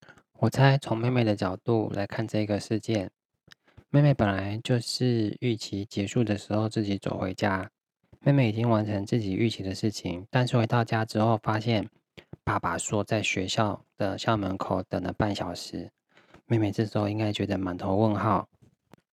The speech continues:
那爸爸在校门口等了半小时这件事情，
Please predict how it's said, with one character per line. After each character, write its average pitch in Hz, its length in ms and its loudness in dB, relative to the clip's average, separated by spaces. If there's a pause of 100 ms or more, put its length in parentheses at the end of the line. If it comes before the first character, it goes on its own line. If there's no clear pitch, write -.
(400)
那 135 180 2
爸 117 180 2
爸 107 160 2
在 110 280 -2
校 - 320 -4
门 98 160 -4
口 - 180 -6
等 95 220 -4
了 92 100 -4
半 113 240 -2
小 - 220 -12
时 - 160 -10
这 107 160 -4
件 107 220 -2
事 110 200 0
情， 95 380 -8